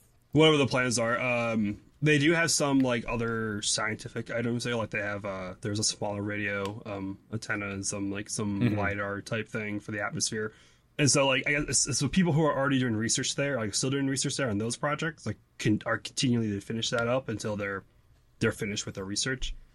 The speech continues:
Speaker 1: Um, but once that comes, I think they're gonna, like, just kinda, like, hundred percent education center. They'll
Speaker 2: Yeah.
Speaker 1: figure it out in the next couple of years of, uh, of how it's gonna work. It's only gonna be, like, a couple million dollars a year. Like, it's gonna be a pretty small budget, um, uh, kind of, uh, area. So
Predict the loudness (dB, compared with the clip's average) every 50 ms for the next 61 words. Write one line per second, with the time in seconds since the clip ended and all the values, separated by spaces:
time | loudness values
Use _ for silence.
0 | _ _ _ _ -4 -2 0 0 0 0 -2 -2 -4 -2 0 2 2 4 4 2
1 | 2 0 0 -2 -4 -4 -6 -4 -4 -4 -4 -6 -6 -6 -8 -8 -8 -8 -8 -8
2 | -10 -10 -8 -6 -4 -4 -4 -4 -4 -6 -6 -6 -10 -14 _ _ _ _ _ _
3 | _ _ 0 2 2 2 2 0 0 -2 -2 -4 -4 -2 -2 -2 -2 -2 -2 -2
4 | -2 -2 -2 -2 -4 -6 -8 -12 _ _ _ -2 2 4 6 6 4 4 2 0
5 | -2 -4 -6 -6 -8 -6 -6 -4 -4 -4 -2 -2 -2 -2 -2 -4 -4 -4 -6 -6
6 | -8 -10 -20 _ _ _ _ _ _ _ -2 -2 -2 -2 -2 -4 -4 -6 -6 -6
7 | -6 -4 -4 -4 -4 -4 -4 -4 -4 -6 -6 -8 -6 -4 -2 0 2 4 4 4
8 | 6 6 6 4 4 2 0 0 0 0 0 2 2 2 2 2 2 0 0 0
9 | -2 -2 -2 -2 -4 -4 -6 -6 -6 -4 -2 -2 0 0 0 0 -2 -2 -4 -2
10 | -2 0 0 0 0 0 -2 -2 -2 -4 -6 -8 -12 -20 _ _ _ _ _ _
11 | _ -6 -4 -2 -2 -2 -4 -4 -6 -8 -10 -14 _ _ -20 -20 -20 _ _ _
12 | -20 -20 -20 -16 -8 -6 -4 -2 -2 -4 -4 -2 -4 -4 -4 -4 -8 -10 -8 -8
13 | -6 -6 -4 -6 -6 -6 -6 -4 -2 -2 -2 -2 -2 -4 -6